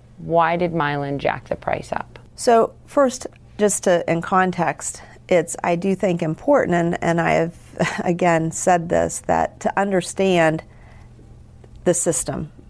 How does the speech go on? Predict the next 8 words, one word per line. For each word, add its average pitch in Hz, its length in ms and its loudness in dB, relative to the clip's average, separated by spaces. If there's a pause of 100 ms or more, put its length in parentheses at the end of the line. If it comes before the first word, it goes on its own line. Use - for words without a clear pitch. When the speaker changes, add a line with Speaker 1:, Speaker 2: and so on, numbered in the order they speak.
Speaker 2:
and 160 380 2
it 165 280 2
is 165 160 4
a 160 120 4
broken 202 400 2
system 170 560 -2
for 180 200 -2
sure, 165 520 -2